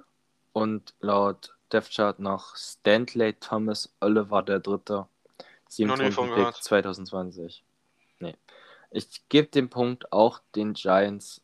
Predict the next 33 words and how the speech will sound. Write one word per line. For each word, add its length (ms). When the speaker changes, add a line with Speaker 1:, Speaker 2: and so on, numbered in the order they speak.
Speaker 1:
ähm, 300
auch 220
ein 80
bisschen, 320
um 100
zu 220
hoffen, 280
dass 140
Bradbury 640
mal 220
ein 80
gutes 240
Spiel 380
hat. 200
Speaker 2:
Mm, 680
ich 240
bin 220
am 100
Überlegen, 340
ob 140
ich 80
den 100
Punkt 220
uns 240
gebe 160
oder 140
ob 80
ich's, 540
ob 140
ich 100
einen 120
Unentschieden 440
gebe. 220